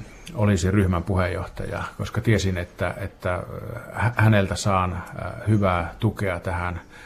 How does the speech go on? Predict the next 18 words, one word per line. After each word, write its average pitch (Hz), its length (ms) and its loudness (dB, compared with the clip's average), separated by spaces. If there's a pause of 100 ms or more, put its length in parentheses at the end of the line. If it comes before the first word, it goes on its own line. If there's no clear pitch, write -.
(500)
tähän 90 300 0
tuota 92 340 0
alkuun, 90 640 0
kun, 85 260 -6 (160)
kun 90 200 -6
tu-, - 220 -8
kuitenkin 90 540 -2 (160)
ensimmäistä 104 580 4
kertaa 113 400 4
pääministerinä 98 720 2
toimin 85 500 2
ja, 85 180 -4 (100)
ja 92 120 -2
Vanhasella 90 480 -2
on 90 60 -6
siitä 90 240 -6
pitkä - 320 -8
kokemus. - 580 -10